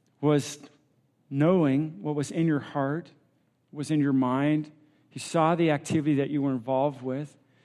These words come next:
and it was an activity of betrayal against him and against all that God has created you to be. Can God redeem that? Can he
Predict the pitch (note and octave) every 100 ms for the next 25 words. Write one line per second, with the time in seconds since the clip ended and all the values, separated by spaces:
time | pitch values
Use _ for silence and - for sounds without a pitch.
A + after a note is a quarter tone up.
0 | _ _ _ _ _ _ - D3 C#3 C#3
1 | - - E3 F#3+ G3 E3 - C#3+ C3+ -
2 | F3+ E3+ D#3 D3 D3 C#3 - D3 - -
3 | D#3 A#3 C3 A#2 - - B2 A#2+ - -
4 | A2+ A#2+ A#2 _ _ _ _ - C#3 C#3+
5 | - - D#3 E3+ D#3+ D#3+ D#3 C#3 - D#3+
6 | D#3 C3+ C#3+ C#3+ - C3+ E3+ G#3 G#2 -
7 | _ _ _ _ _ _ _ _ _ _
8 | _ _ - E3 D3+ D#3 D#3+ F3+ D#3 B2+
9 | C3+ C#3 E3+ F#3 G3+ F#3+ - D3+ D3+ D3+